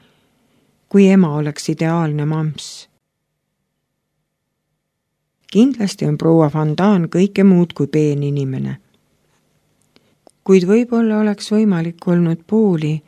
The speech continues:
kõigist arusaamatustest vältida, kui ema oleks kergemini koheldav ja kõnelused mitte nii teravaks ei muutuks.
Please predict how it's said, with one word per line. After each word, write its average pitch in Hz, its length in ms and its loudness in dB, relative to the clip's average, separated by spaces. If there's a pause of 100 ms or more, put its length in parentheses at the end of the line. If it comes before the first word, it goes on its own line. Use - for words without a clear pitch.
(160)
kõigist 233 560 0
arusaamatustest 165 1160 -2
vältida, 156 580 -4 (1000)
kui 185 220 6
ema 208 280 6
oleks 147 440 -8
kergemini 151 600 -2
koheldav 143 680 -4 (1120)
ja 233 120 4
kõnelused 151 720 0
mitte 165 260 -4
nii 160 140 -2
teravaks 151 580 -4
ei 151 80 -4
muutuks. 151 600 -8